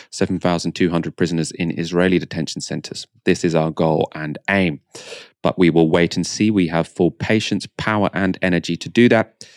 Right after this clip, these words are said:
Israel must release all the prisoners, and we are ready to release the Israeli soldiers.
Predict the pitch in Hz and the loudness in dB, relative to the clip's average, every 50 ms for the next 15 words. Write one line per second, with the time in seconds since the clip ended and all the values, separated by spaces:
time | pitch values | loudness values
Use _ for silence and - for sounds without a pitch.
0 | _ _ _ - 95 98 82 - 90 87 87 87 85 82 - - 85 82 82 80 | _ _ _ 2 2 2 4 4 2 2 2 0 -2 -2 -2 -4 -2 -2 -2 -4
1 | - - _ - - 123 120 101 - - 92 80 82 80 78 - - _ _ _ | -6 -10 _ 2 4 4 6 4 4 2 -2 -2 -2 -4 -6 -6 -8 _ _ _
2 | _ _ - 82 82 82 82 85 80 - - 78 82 82 82 80 78 80 78 - | _ _ -6 -6 -4 -2 -2 -2 -2 -2 -4 -4 -4 -2 -2 -2 -2 -2 -4 -6
3 | - 80 78 - - 82 78 76 78 76 - - - - 80 - - 82 78 76 | -6 -6 -4 -4 -2 -2 -2 -2 -2 -4 -6 -8 -8 -8 -6 -4 -2 -2 -2 -2
4 | 82 80 78 78 78 76 78 76 - _ _ _ _ _ _ _ - - - - | -2 -2 -2 -2 -2 -4 -6 -10 -12 _ _ _ _ _ _ _ -12 -6 -2 0
5 | 107 104 101 95 - - - - - | 2 2 2 0 -2 -6 -10 -10 -12